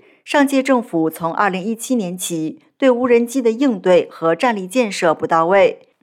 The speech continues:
政府本已拟建创建无人机部队，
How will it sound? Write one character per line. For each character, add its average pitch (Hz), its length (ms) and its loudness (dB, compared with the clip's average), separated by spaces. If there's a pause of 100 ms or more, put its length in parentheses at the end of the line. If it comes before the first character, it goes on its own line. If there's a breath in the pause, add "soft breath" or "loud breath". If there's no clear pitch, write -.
政 285 220 2
府 175 260 4
本 185 240 0
已 214 120 0
拟 185 200 0
建 202 300 0
创 208 240 -4
建 180 180 0
无 175 140 0
人 165 160 2
机 185 140 -8
部 180 180 0
队， 180 320 2